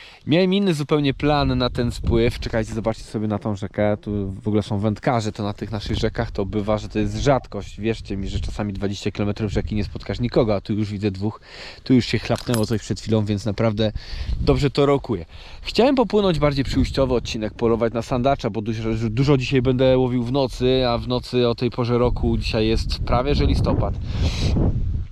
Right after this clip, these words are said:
e, o tej porze roku w nocy, no to co, tylko sum i sandacz, no cóż innego ci tu może wziąć, no kleń jeszcze tam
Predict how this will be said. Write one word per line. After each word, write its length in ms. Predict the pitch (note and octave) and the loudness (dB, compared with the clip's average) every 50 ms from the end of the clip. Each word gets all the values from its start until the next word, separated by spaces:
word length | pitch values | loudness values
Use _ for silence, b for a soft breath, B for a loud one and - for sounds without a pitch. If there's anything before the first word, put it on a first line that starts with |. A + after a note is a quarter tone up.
| - - - - A2+ | -10 -12 -8 -2 0
e, 200 | A#2+ A2+ A2+ A2 | 2 2 4 2
o 80 | A#2+ | 2
tej 140 | - C3 A#2 | 0 0 0
porze 240 | G#2+ B2+ A2 A#2+ A#2 | 0 0 -2 0 0
roku 240 | A#2 A#2+ - - A2 | 0 0 0 -4 -8
w 120 | G#2+ G#2 | -4 -2
nocy, 260 | A#2 A#2 - - B2 | -2 -2 0 -2 -2
no 120 | A2 A#2+ A2+ | -2 0 0
to 120 | - B2 | -2 -4
co, 180 | - - A#2 G#2+ | -2 -2 -2 -2
tylko 260 | - - F#2 - G#2+ | -2 -6 -8 -8 -8
sum 220 | - - D3+ B3 C4 | -6 -4 -4 -2 -2
i 40 | |
sandacz, 380 | - - B3+ F3 G#2+ F#2 - - | -2 -2 -2 -2 -4 -6 -8 -10
no 80 | - - | -12 -6
cóż 160 | - - - - | -4 -2 0 2
innego 300 | B2+ B2+ C3 B2+ B2+ B2+ | 2 2 2 2 2 2
ci 120 | - A#2+ | 2 2
tu 100 | B2 B2 | 2 2
może 220 | A#2+ A#2+ - C3 | 2 2 2 0
wziąć, 280 | A#2+ - C#3 A2+ G2 G2 | 0 2 2 2 2 0
no 100 | G#2+ G2+ | -2 -2
kleń 400 | - - C3 C3+ C#3+ C#3+ C3+ A#2 | 0 2 2 4 4 4 2 0
jeszcze 220 | G#2 G2+ - - | -2 -6 -10 -12
tam 180 | - G#2 G2 F#2 | -12 -12 -12 -12